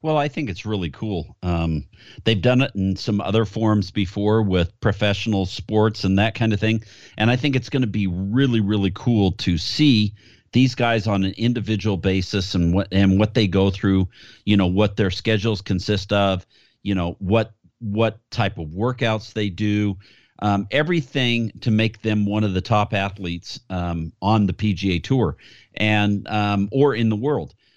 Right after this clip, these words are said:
So, uh, I, I just think it's gonna be really, really fun. I will be riveted.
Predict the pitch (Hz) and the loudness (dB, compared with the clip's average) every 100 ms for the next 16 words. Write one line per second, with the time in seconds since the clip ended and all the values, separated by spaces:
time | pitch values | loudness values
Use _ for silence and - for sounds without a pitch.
0 | _ - - 127 117 110 - 110 107 101 | _ -8 0 2 2 0 -4 -4 -4 -6
1 | - 127 131 123 127 127 - 98 95 - | -4 -4 -2 -2 -2 -4 -6 -6 -8 -4
2 | 107 90 90 92 98 90 90 87 - 107 | -2 -2 0 0 2 2 0 -2 0 0
3 | 110 - 104 117 113 104 90 92 85 95 | 2 0 0 0 -2 -4 -4 -6 -4 -4
4 | 101 107 127 160 | -2 -2 -4 -6